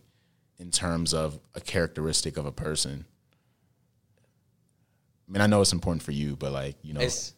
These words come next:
Speaker 2: it's, I, I think that, um, God gives you two ear and one, one mouth. I think you heard this, uh, j-, a lot, but yeah,
Speaker 1: Yeah.
Speaker 2: like, um, God gives you two ears, like, sh-, you can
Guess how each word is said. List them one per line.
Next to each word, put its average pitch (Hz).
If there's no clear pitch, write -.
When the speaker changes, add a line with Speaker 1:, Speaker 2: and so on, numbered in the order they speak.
Speaker 2:
it's, -
I, 104
I 104
think 104
that, 87
um, 82
God 95
gives 90
you 90
two 87
ear 90
and 90
one, 85
one 90
mouth. 87
I -
think 90
you 87
heard 87
this, -
uh, 82
j-, -
a 90
lot, 85
but 85
yeah, 107
Speaker 1:
Yeah. 85
Speaker 2:
like, 87
um, 87
God 95
gives 95
you 101
two -
ears, 104
like, 69
sh-, -
you 95
can 90